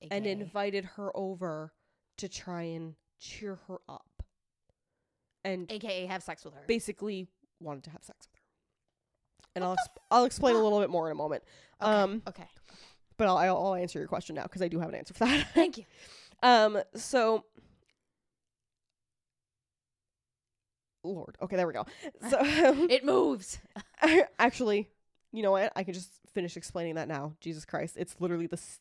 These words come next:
Speaker 1: th-, not this bolt, but the next one. So basically, they ended up finding out later on that Daniel actually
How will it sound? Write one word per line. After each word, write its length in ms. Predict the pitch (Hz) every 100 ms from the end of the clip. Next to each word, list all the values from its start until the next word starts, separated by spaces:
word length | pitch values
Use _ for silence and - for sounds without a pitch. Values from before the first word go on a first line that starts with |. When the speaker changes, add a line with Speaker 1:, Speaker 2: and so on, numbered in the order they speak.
| 185 190
Speaker 1:
th-, 120 | 208
not 260 | 220 240 233
this 140 | 247
bolt, 220 | - 208 180
but 80 |
the 60 | 190
next 260 | 165 - 175
one. 160 | 160 - - - - _ _ _
So 140 | - 277
basically, 720 | 269 311 311 254 214 220 226 - _ _ _ _
they 340 | 202 208 202 -
ended 220 | 202 185
up 140 | 202
finding 240 | 208 185 170
out 120 | 156
later 240 | 180 170
on 120 | 156 170
that 100 | -
Daniel 380 | 165 196 262 247 -
actually 640 | 185 - 180 160 160 170